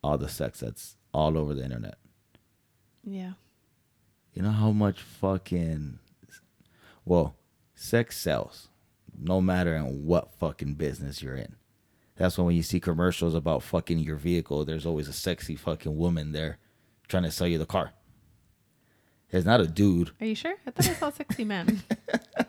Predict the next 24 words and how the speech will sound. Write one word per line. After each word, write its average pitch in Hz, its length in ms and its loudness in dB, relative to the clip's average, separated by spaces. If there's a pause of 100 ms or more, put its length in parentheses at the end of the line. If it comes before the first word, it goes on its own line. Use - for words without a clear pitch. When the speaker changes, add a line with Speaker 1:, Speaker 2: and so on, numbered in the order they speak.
(1040)
Speaker 1:
Also, 95 480 4
those, 85 240 0
uh, 85 100 2
magazines, 85 1000 0 (1200)
the 65 80 -8
car 90 380 4
magazines, 76 840 -2
there's 76 180 -6
always 233 300 2
chicks - 380 -2
on 80 180 0
it. - 100 -10 (720)
Speaker 2:
Remember 208 240 -2
the 190 160 2
Lowrider 180 480 2
magazine? 196 560 -4
Speaker 1:
Fuck 117 460 2
yeah, 78 80 0
that 139 140 4
shit - 120 -2
was 76 120 -2
bad, 73 240 -2
<laughs> - 0 -
badass. 90 480 0